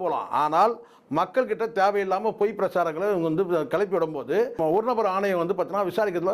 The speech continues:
எந்த தப்பும் இல்ல. கடந்த காலத்துல நிறைய தெரியும் நினைக்கிறேன், ராஜீவ்காந்தி மரணத்தின் போதே வந்து பாத்தீங்கன்னா ஜெயின் கமிஷன் ஒரு கமிஷன் வந்து விசாரணைக்கு வந்து உத்தரவிடப்பட்டிருக்கு. இதை ஒரு நபர் கமிஷன் இன்னைக்கு மட்டுமே கிடையாது. இதன் மூலமா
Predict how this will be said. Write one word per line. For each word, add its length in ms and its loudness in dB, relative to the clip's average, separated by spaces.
எந்த 180 -2
தப்பும் 200 0
இல்ல. 120 2
கடந்த 220 0
காலத்துல 320 0
நிறைய 160 2
தெரியும் 240 0
நினைக்கிறேன், 360 0
ராஜீவ்காந்தி 580 0
மரணத்தின் 360 -2
போதே 200 2
வந்து 180 0
பாத்தீங்கன்னா 320 -2
ஜெயின் 240 0
கமிஷன் 360 0
ஒரு 140 0
கமிஷன் 320 0
வந்து 240 0
விசாரணைக்கு 460 0
வந்து 160 0
உத்தரவிடப்பட்டிருக்கு. 540 -2
இதை 80 4
ஒரு 140 2
நபர் 200 0
கமிஷன் 320 -2
இன்னைக்கு 280 -2
மட்டுமே 320 0
கிடையாது. 320 0
இதன் 180 0
மூலமா 220 0